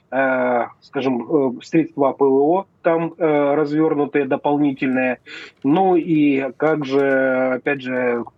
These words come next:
было оповещение личного состава. Если, э, скажем, э, была проигнорирована, э, безопасность, то есть, э, приглашение военнослужащих, э, шло по открытым средствам связи, об этом обговаривали,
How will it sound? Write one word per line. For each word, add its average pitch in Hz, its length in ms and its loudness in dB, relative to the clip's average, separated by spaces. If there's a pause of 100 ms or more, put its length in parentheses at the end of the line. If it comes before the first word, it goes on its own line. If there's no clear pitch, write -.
было 135 420 0
оповещение 139 720 0
личного 113 380 -4
состава. 117 480 -4 (500)
Если, 170 800 0
э, 143 480 0
скажем, 147 440 0 (720)
э, 131 760 2
была 139 720 0 (100)
проигнорирована, 151 1120 -2 (380)
э, 123 100 -2
безопасность, 160 920 0
то 139 120 0
есть, 127 340 -4
э, 120 540 0 (100)
приглашение 135 680 -2
военнослужащих, 127 920 -4
э, 120 140 2
шло 135 260 -2
по 123 360 0
открытым 117 580 -2 (220)
средствам 117 540 -2
связи, 156 540 2
об 127 240 0
этом 117 260 -4
обговаривали, 147 920 0